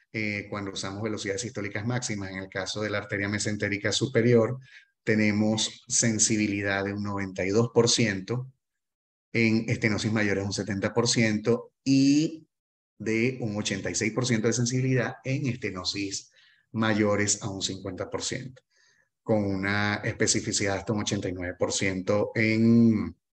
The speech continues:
estenosis mayores al cincuenta por ciento. De igual manera con el tronco celíaco, tiene una excelente sensibilidad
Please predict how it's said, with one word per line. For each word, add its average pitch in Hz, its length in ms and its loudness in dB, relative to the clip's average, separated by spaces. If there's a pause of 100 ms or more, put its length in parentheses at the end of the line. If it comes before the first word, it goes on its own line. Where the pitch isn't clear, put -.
(320)
estenosis 98 640 0
mayores 92 280 -2
al 90 60 -4
cincuenta 95 300 -4
por 110 120 0
ciento. 196 280 4 (720)
De 190 220 8
igual 143 260 12
manera 117 400 8
con 117 120 4
el 98 80 0
tronco 92 280 -6
celíaco, - 600 -8
tiene 101 160 -6
una 101 100 0
excelente 95 960 0
sensibilidad 98 840 2